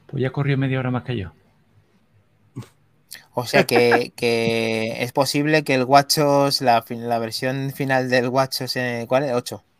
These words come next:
Speaker 2: El WatchOS ocho, de la que le encanta a David.
Speaker 1: Ocho, ocho, ocho.
Speaker 2: Eh, mejore el rendimiento de la batería tanto como que para lo notes tú y que lo note Godcaster al mismo tiempo. Increíble. Bien.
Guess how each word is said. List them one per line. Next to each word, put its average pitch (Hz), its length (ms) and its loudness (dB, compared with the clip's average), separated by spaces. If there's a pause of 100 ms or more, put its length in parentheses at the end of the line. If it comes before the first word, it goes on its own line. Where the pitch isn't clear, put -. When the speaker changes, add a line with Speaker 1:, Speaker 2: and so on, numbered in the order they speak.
Speaker 2:
El 113 60 -14
WatchOS 113 320 -8
ocho, 151 260 -4
de 131 120 -8
la 110 100 -6
que 110 80 -6
le 107 80 -6
encanta 113 300 -6
a 110 40 -2
David. 120 220 -6 (420)
Speaker 1:
Ocho, 127 220 -6
ocho, 151 240 -10
ocho. - 220 -14
Speaker 2:
Eh, 117 840 0 (520)
mejore 147 960 2 (680)
el 120 400 -4
rendimiento 117 460 -4
de 139 80 4
la 123 100 4
batería 117 400 0
tanto 139 360 0
como 127 220 -2
que 113 120 -2
para 107 240 0
lo 107 60 -4
notes 131 340 -2
tú 160 140 0
y 185 40 -2
que 165 80 -6
lo 123 80 0
note 120 160 0
Godcaster 127 460 0
al 117 60 -4
mismo 123 180 -2
tiempo. 135 280 -6
Increíble. 113 440 -10 (240)
Bien. 117 160 -14